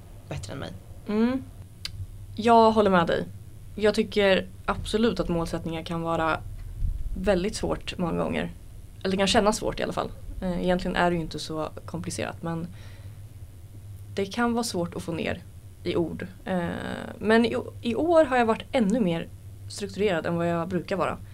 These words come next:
Speaker 2: Jag skriver ju, varje år så skriver jag ju mål inför året som komma skall. Ehm, och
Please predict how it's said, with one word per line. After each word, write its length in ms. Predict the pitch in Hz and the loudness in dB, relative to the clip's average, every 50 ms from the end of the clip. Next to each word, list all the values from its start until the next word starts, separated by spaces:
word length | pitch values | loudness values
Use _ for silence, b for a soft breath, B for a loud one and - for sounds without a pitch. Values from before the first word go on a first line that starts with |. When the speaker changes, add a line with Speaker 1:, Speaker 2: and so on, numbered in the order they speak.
| B B B B B B | B B B B B B
Speaker 2:
Jag 120 | - 226 | 2 2
skriver 300 | 226 - 269 262 226 190 | 4 4 4 4 6 6
ju, 80 | 190 185 | 6 6
varje 320 | 202 233 226 220 226 220 185 | 8 8 8 10 8 8 8
år 180 | 170 170 165 | 6 4 2
så 120 | 165 - 160 | 0 -2 -4
skriver 440 | - - - - 175 160 156 151 | -6 -6 -4 -2 0 0 0 0
jag 120 | 147 - - | -2 -2 -2
ju 160 | - - - - - - - - | -2 -4 -6 -6 -10 -10 -6 -2
mål 300 | 165 151 123 120 160 - - - - | 0 0 0 0 -2 -4 -8 -8 -4
inför 360 | - 170 151 143 - 151 147 - - | -2 -2 -2 0 0 -2 -2 -2 0
året 420 | 170 156 139 - 143 - - - | 2 2 2 2 0 -6 -8 -12
som 340 | - - - - 160 151 156 - - - 202 202 - | -10 -8 -4 -4 -4 -4 -4 -8 -12 -14 -12 -8 -4
komma 300 | - 190 175 165 143 - | -2 -2 0 0 -2 -2
skall. 320 | - - 170 143 - - B B B B B B B B B B - | 0 2 2 2 0 -2 B B B B B B B B B B 2
Ehm, 680 | - 196 185 180 180 170 170 170 165 170 170 165 165 - - - - 233 | 4 6 6 8 6 4 2 0 0 -2 -2 -4 -4 -6 -6 -8 -4 2
och 340 | - - 196 190 - - | 4 4 4 4 0 -4